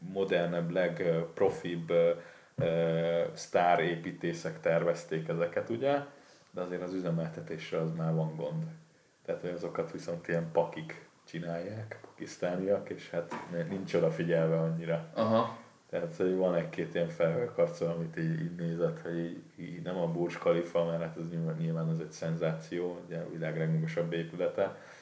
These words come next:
Speaker 1: de hogy, ö, de hogy azért egy-két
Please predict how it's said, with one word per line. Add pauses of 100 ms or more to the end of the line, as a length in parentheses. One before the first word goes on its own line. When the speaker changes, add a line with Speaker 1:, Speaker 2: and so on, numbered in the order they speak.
(400)
Speaker 1:
de
hogy,
ö, (240)
de
hogy
azért (540)
egy-két